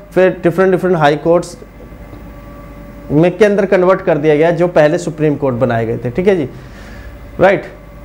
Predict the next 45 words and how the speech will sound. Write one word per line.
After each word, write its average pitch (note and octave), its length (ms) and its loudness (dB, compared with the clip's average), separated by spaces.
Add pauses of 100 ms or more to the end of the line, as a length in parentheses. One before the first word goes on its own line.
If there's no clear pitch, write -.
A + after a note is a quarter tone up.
So G#3+ 140 4
अब G#3 260 2
क्या A#3 140 4
हुआ G#3+ 220 4
कि A#3 280 0
जो A3 540 2 (760)
फाइनल G#3+ 400 2
सुप्रीम F3+ 460 -2
कोर्ट F3 240 0
आपके D#3 760 0
जो C#3+ 200 0 (140)
दिल्ली D#3+ 220 2
में E3 100 2
है, D3+ 320 -2
वो E3+ 220 2
नाइनटीन F#3 680 0
थर्टी F3+ 260 0
फ़ाइव E3 380 0
में C#3+ 140 0
बनाया B2 300 0
गया, B2+ 220 -2
ठीक D#3+ 180 -2
है। F3 120 2
The F3 100 2
Federal F3 480 2
Court F#3 220 2
of F#3+ 160 0
India F3 260 2
under E3 300 0
the E3+ 140 0
Government D#3+ 300 0
of D3+ 120 -2
India D#3+ 160 2
Act D#3+ 120 -6
नाइनटीन C#3+ 380 -2
थर्टी D3 200 0
फ़ाइव, D3+ 340 0 (120)
इसको C3+ 440 -4 (420)
सुप्रीम E3+ 320 2
बॉडी E3+ 200 4
बनाया D#3 320 2
गया। D#3 180 0 (120)
और F3+ 140 4
वही, F#3 420 2
वही F3+ 340 0